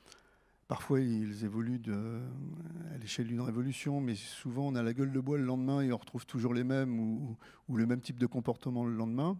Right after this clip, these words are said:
Donc, euh, on voit bien que si on veut une, une évolution, euh, une transition, quoi, comme on dit, euh, bah, il faut du temps parce que c'est du culturel.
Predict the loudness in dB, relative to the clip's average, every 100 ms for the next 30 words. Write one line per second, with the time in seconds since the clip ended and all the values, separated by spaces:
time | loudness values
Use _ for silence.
0 | -4 -4 -2 0 0 -2 -12 -20 -20 _
1 | -4 0 2 0 0 -2 2 2 2 2
2 | 0 0 0 0 2 2 -2 -4 -2 0
3 | 0 0 -2 -10 -20 -20 -20 -20 -10 -6
4 | -2 0 0 0 2 2 0 -4 -4 -4
5 | -2 -2 -2 -2 -4 -6 -6 -4 -2 -2
6 | -2 -4 -4 -4 -6 -8 -6 -6 -4 -4
7 | -4 -2 -4 -4 -6 -8 -6 -4 -2 0
8 | 0 -2 -4 -6